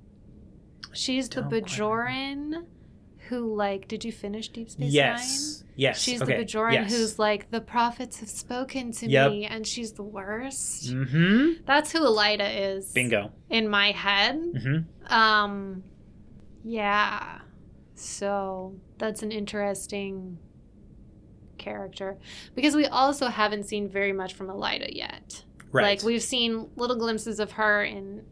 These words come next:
Speaker 1: Andor and here, but, like, I assume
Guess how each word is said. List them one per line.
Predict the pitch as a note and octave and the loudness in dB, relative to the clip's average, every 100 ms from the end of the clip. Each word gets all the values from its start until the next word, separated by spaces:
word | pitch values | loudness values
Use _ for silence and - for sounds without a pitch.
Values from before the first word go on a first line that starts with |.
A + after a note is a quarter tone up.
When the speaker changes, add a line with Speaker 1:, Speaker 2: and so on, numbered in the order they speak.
| - - | -10 -2
Speaker 1:
Andor | A3+ G#3+ G#3 G3+ G3 | 0 0 2 2 2
and | G3+ G3+ F#3+ F#3+ | -2 -6 -10 -10
here, | - G3+ F#3+ F3+ F3+ - - - - - | -4 -2 -2 -6 -12 -18 -20 -20 -14 -6
but, | F#3+ A3 | -4 -4
like, | F#3 F3+ - - - - - - - - | -6 -8 -14 -20 -20 -20 -20 -20 -18 2
I | A3 | 4
assume | G#3+ G3+ - A#3+ G#3+ G3+ | 4 0 -4 0 0 0